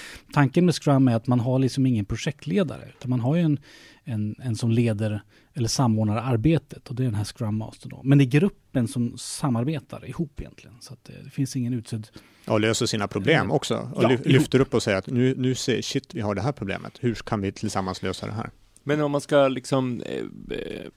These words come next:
Speaker 3: man, om man ska ha, om man har ett byggprojekt hemma så kan man göra det om man är flera stycken. Men det känns som att det, det handlar, det handlar lite grann om, om arbetsuppgifter som man gör var för sig under en,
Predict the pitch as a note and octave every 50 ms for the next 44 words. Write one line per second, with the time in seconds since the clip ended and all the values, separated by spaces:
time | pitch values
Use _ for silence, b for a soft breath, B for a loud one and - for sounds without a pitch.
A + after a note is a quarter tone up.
0 | E2+ E2 - - - G#2 C3+ C#3 C#3 G#2 - G2 C3+ C3 C3+ B2 - - A#2+ A2
1 | A#2 A#2+ A#2 G#2+ G#2 G2+ G2 F#2+ F#2 E2+ F2+ F2+ B2 B2+ A2+ G2 - - A2 -
2 | C#3+ C#3+ - - C#3 C3+ B2+ B2 B2+ C3 C#3+ - B2+ A#2 - A#2 A2 G#2+ G#2+ G2+
3 | G2 G2+ G2 G2+ G#2 A2 B2 B2 A2 G#2+ G2+ - - G2 F#2+ F#2+ - - - A2
4 | - _ _ - C#3 C3+ C3+ B2+ B2 A#2 - C#3+ B2 G#2+ A#2 A#2 A2 - A2+ A2
5 | G2+ - G#2 G#2+ A2 A2+ G#2+ A#2 A2+ A2+ A2+ A2+ A2 - - - G#2 A#2+ A2 B2+
6 | B2+ A#2 A2+ A#2 A#2+ A#2+ B2+ A#2+ B2+ A#2+ A2+ G#2+ G#2 G#2+ - - G2+ G#2+ G#2+ -
7 | - A#2+ A#2 G2+ G2+ G2 - - F#2+ - G#2+ - - A2+ G#2 G2+ G#2+ G#2+ G#2 G2+
8 | G2+ F#2 A2 A#2 A2 - - C3 - - A3 - - F2+ F2 E2+ F#2 G#2 - _
9 | _ _ _ _ _ _ - A2 G2+ G2 F#2+ F#2+ F#2+ F#2 F#2 F2